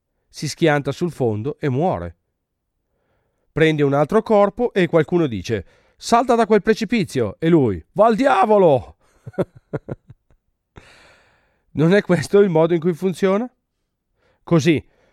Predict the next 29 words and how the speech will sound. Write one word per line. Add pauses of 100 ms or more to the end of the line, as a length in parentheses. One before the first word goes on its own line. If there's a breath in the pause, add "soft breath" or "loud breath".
(240)
quegli
ordini
o
postulati
che
non
favoriscono
una
soluzione
ottimale, (260)
la
maggior
sopravvivenza
per
la
maggioranza
delle
dinamiche, (260 soft breath)
sono
cattivi
ordini, (680)
il
che
equivarrebbe
allora
a
un
cattivo
controllo.